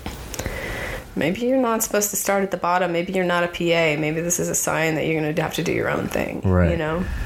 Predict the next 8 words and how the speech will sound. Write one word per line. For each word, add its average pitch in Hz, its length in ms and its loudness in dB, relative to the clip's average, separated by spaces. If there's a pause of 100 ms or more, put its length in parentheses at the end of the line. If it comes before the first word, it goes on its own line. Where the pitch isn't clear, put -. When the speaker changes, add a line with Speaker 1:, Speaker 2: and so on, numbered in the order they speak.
(460)
Speaker 1:
And, 180 280 2
um, 170 360 -2 (840)
and 208 120 2
after 240 220 2
that, 302 140 2
I 247 80 4
stopped - 680 -2
trying 185 560 0